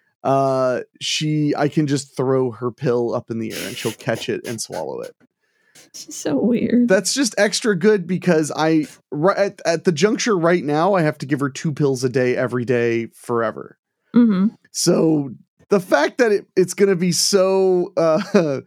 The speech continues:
Speaker 1: <laughs> non-eventful is very nice. Like, I don't even have to wrap it in cheese. Now, it is a flavored pill.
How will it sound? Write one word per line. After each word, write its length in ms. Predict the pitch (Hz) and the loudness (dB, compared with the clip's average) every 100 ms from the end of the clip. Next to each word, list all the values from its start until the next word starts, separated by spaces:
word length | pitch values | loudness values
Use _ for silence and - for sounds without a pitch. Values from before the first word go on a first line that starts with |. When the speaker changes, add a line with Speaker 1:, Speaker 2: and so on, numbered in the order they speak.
| - | -16
Speaker 1:
<laughs> 140 | _ | _
non-eventful 1120 | 147 165 180 190 139 131 147 143 127 101 85 _ _ _ _ _ _ - | 0 2 4 2 2 2 0 -2 -6 -8 -10 _ _ _ _ _ _ -4
is 140 | 139 | -2
very 340 | 123 139 123 113 | 0 0 0 -2
nice. 600 | 110 - - - - - _ _ _ _ | -4 -8 -8 -8 -10 -14 _ _ _ _
Like, 220 | - 131 139 | -8 -4 0
I 80 | |
don't 140 | 143 165 | 0 2
even 100 | 156 | 2
have 140 | 151 | 0
to 80 | 143 | -2
wrap 320 | 127 139 143 | 0 0 0
it 60 | 143 | -4
in 60 | |
cheese. 200 | 139 170 | -2 -2
Now, 160 | 202 202 | 0 0
it 80 | 240 | 0
is 120 | 262 | 0
a 60 | 226 | 0
flavored 640 | - 208 214 190 185 139 | 0 0 2 2 0 -2
pill. 520 | - 190 139 90 - | -2 0 0 -4 -12